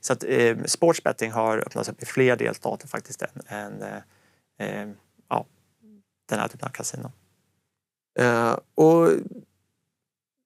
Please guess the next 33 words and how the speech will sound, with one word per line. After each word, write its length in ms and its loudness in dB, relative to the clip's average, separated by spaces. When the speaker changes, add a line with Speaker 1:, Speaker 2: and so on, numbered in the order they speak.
Speaker 2:
det, 120 8
det 300 4
har 100 6
varit 200 6
liksom 200 -2
det 60 4
här 60 4
med 180 6
regulatoriska 540 4
bitar 180 2
och 80 2
så 100 -2
vidare. 140 6
Det 60 -2
känns 140 2
som 80 -2
att 60 -8
det 100 6
då 220 6
och 80 4
då 140 6
kommer 280 4
upp 200 0
någonting 360 0
som, 360 0
Speaker 1:
Mm. 120 2
Speaker 2:
eh, 560 0
någon 480 6
samarbetspartner 1080 2
som 140 -2
har 40 6
gjort 140 0
någonting 560 2